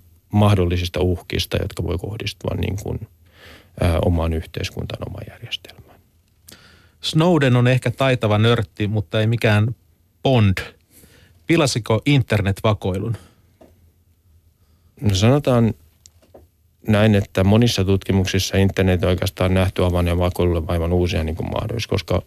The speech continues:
Speaker 1: mitä enemmän meidän sosiaalinen vuorovaikutus ja toiminta siirtyy verkossa tapahtuvaksi, niin sitä enemmän me jätämme jälkiä. Ja nykyteknologia mahdollistaa varsin pitkälti sen, että, että me voidaan myös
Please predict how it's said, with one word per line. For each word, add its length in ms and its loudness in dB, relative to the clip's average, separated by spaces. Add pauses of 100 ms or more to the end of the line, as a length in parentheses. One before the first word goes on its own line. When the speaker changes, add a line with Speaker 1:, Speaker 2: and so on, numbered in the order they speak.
(180)
Speaker 1:
mitä 240 2
enemmän 400 4
meidän 380 0 (140)
sosiaalinen 720 0 (580)
vuorovaikutus 720 2
ja 60 -4
toiminta 440 2
siirtyy 680 -4 (100)
verkossa 420 0
tapahtuvaksi, 800 -4
niin 300 -4 (260)
sitä 240 -2
enemmän 300 2
me 100 -2
jätämme 380 0
jälkiä. 480 -2 (1000)
Ja 320 2 (640)
nykyteknologia 840 0
mahdollistaa 680 0
varsin 380 0
pitkälti 560 -8
sen, 280 -2
että, 400 -4
että 240 -2
me 120 2
voidaan 300 2
myös 300 0